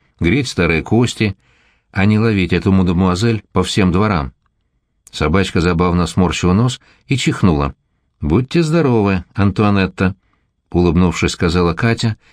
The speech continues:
и встала, собираясь уходить. «А ещё все эти стрижки, тримминги»,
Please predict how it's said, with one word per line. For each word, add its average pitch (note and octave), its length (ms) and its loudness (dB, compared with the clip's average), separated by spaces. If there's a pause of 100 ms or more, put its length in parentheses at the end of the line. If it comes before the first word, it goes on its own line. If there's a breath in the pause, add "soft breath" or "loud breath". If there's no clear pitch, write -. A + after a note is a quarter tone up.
(220 soft breath)
и A#2 120 0
встала, F#2+ 360 0
собираясь F2 500 -2
уходить. F2 520 -2 (680)
«А D#2+ 80 0
ещё E2 300 0
все F#2 220 -2
эти F2 140 -2
стрижки, G#2 680 -2
тримминги», G2 800 0